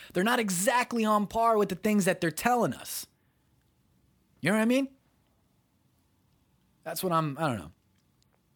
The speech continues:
There's gonna be a lot more pauses and dead air, dead silence or whatever in this episode, in any episode, when you do a solo pod, right? There's gonna be a little bit more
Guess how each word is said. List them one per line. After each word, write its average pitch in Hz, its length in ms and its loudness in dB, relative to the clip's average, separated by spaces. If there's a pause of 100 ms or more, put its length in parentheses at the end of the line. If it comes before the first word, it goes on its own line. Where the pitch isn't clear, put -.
(440)
There's - 300 -16
gonna 226 120 4
be 233 100 4
a 226 60 4
lot 190 200 4
more 180 160 4
pauses 175 920 2 (720)
and 127 220 -4
dead 156 240 4
air, 160 360 2 (120)
dead 143 220 0
silence 160 420 2
or 175 80 0
whatever 180 420 -2 (920)
in 165 200 2
this 175 220 2
episode, 185 600 2 (200)
in 254 140 2
any 233 180 4
episode, 123 460 -2 (120)
when 156 120 2
you 151 60 2
do 151 160 2
a 147 60 2
solo 143 360 2
pod, - 280 -12 (280)
right? 147 240 0 (480)
There's 160 120 2
gonna 214 160 2
be 202 160 4
a 180 60 4
little 202 220 4
bit 196 180 2
more 180 440 2